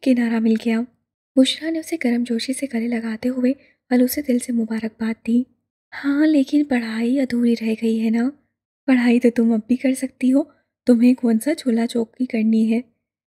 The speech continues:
मैं देख रही हूँ कि हर काम के लिए मुलाजिम मौजूद है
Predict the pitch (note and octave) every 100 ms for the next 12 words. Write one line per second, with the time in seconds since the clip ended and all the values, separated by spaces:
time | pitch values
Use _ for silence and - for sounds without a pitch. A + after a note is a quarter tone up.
0 | _ _ _ A3+ A3 G#3+ A3 C4 B3 B3+
1 | C#4+ - _ - C#4+ D4 D4+ B3+ B3 B3+
2 | D4 F4+ B3 A3+ A3 A3+ A3+ A3 A3 A3
3 | A#3